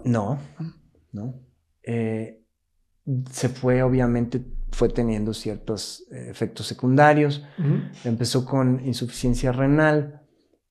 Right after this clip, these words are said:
Speaker 1: y, eh, lo que pasó es que un día tuvo una descompensación muy fuerte de sodio y el sodio regula el pulso cardíaco.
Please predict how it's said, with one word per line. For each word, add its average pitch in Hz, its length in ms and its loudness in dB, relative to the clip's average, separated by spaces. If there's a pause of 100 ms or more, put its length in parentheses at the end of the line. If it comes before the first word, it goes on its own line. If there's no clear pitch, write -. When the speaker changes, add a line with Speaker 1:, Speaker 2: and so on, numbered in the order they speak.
Speaker 1:
y, 127 480 2
eh, 117 320 0
lo 120 140 0
que 120 80 -6
pasó 135 300 8
es 151 120 6
que 151 100 0
un 139 60 6
día 131 160 2
tuvo 131 180 0
una 120 580 2
descompensación 107 680 -4
muy 120 140 2
fuerte 113 340 -6
de 95 40 -6
sodio 95 440 -6
y 95 40 -10
el 95 100 -10
sodio 113 420 0
regula 101 720 -2 (520)
el 101 180 -6
pulso 104 280 -6
cardíaco. 92 640 -12